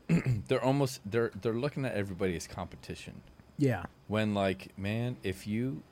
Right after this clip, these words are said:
Speaker 1: fucking knew how, if you just got out of your own way and didn't think of other people as competitions, you'd be way more successful.
Speaker 2: They are all potential partners more than
Speaker 1: Dude, exactly
Speaker 2: Yeah.
Speaker 1: right.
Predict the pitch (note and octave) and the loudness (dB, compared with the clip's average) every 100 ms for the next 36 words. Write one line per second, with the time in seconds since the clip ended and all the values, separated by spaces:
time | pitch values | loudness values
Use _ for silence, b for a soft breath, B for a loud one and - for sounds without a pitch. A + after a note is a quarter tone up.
0 | - F#2+ - A#2+ - F2+ F2+ F#2 G#2 - | -20 -14 -8 -6 -2 0 2 2 0 -2
1 | - G#2+ F#2 F2+ B B B F#2 G2 B2 | 0 2 2 0 B B B -6 -2 -2
2 | G#2+ E2 G#2 F#2+ G2+ E2+ F2 F#2+ F2+ F#2+ | -2 -2 0 0 -2 -2 0 0 0 -2
3 | - F2+ F#2 D#2+ E2+ G#2 A#2+ - - G#2 | -2 -2 -2 -2 -2 -2 -6 -18 -6 -4
4 | F2 A#2 A2 - A2+ G#2+ F2 F#2 F#2+ G2 | 0 0 0 -2 -4 -2 -2 0 2 0
5 | - F#2 F#2+ E2+ - G2 F#2 G#2+ G2+ C#3 | -2 -2 0 0 -4 -6 -4 -4 -4 -6
6 | B2 A2+ A#2+ G#2+ F2 D#2+ G#2+ G#2+ G#2 F#2 | -6 -6 -4 -2 -4 0 0 2 -2 -4
7 | F#2+ - E2 - - D2+ - - b b | -8 -8 -8 -8 -10 -10 -14 -20 b b
8 | b D3+ D3 D3 D3 D3 C#3 C3+ D#3+ D3 | b 6 8 10 10 8 6 6 6 4
9 | A#2+ - C#3+ C3+ A2+ G2 F#2+ A#2+ A#2 A#2 | 2 0 -2 -2 -6 -10 -6 -4 -4 -4
10 | A#2 G#2+ G2+ F#3+ F3 F#3+ - - G#2+ C3+ | -4 -4 0 0 0 -8 -14 -8 -2 0
11 | C#3 B2+ B2 D3+ | 0 -2 0 0